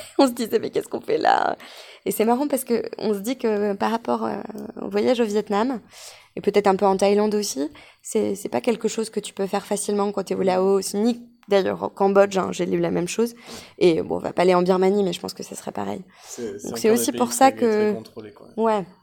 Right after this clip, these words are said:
Speaker 1: il y a quand même des vraies différences dans
Speaker 2: Ouais,
Speaker 1: nos,
Speaker 2: c'est sûr.
Speaker 1: nos voyages et nos apprentissages, euh, des pays, quoi.
Speaker 2: Alors, sans doute que tu peux le faire, hein, mais ça demande un effort beaucoup plus fort que, que quand t'es au Vietnam.
Speaker 1: Bah là, il faut connaître.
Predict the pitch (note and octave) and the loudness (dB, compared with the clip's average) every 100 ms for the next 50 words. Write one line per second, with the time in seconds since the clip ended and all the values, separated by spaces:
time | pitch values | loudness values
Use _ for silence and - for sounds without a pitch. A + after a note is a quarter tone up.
0 | _ _ - F#3 F#3 F#3 B3 B3+ G#3 G#3+ | _ _ -14 -10 -8 -4 -4 -2 -4 -4
1 | C4+ C#4 A#3+ A#3+ A3+ A3 - G3+ G3 G3 | -6 -4 -4 -4 -4 -6 -4 -4 -2 -2
2 | F#3+ F#3+ G3+ G3 F#3+ G3+ G#3+ G#3+ G3 F#3 | -2 -2 0 2 4 6 6 4 0 0
3 | F#3 F3+ G3+ - G#3+ G#3 F#3+ F#3+ F#3+ F#3+ | 0 0 -4 -2 -4 -2 -4 -4 -6 -8
4 | F#3+ F#3+ G3 - - - - A#2+ - C#3+ | -8 -8 -6 -8 -8 -16 -18 -18 -14 -12
5 | D#3 - - - B2 A#2 D3+ D3 B2+ A#2+ | -12 -14 -20 -16 -14 -12 -12 -12 -12 -14
6 | A#2+ A#2+ A#2+ A#2 A2+ A2+ - A#2 A#2 A#2+ | -12 -10 -10 -10 -10 -14 -14 -12 -10 -10
7 | B2+ A#2 A2+ A2 B2+ A#2 A2+ A2+ A#2 - | -10 -12 -12 -14 -14 -14 -16 -18 -18 -20
8 | B2 A#2 A2+ A2+ - A#2 - _ _ _ | -20 -16 -16 -16 -14 -14 -16 _ _ _
9 | _ _ _ - A#2+ G#2+ A1 A1+ A1+ A1+ | _ _ _ -14 -12 -10 -12 -14 -14 -18
10 | A1 A1+ - _ _ _ - A#2 A2+ A2 | -20 -20 -20 _ _ _ -18 -18 -16 -18
11 | G#2+ G#2+ - - _ _ _ F#3 F3+ A3 | -20 -20 -20 -20 _ _ _ 0 4 4
12 | A3 - G#3+ G#3 F3 - - | 4 0 0 0 0 -4 -12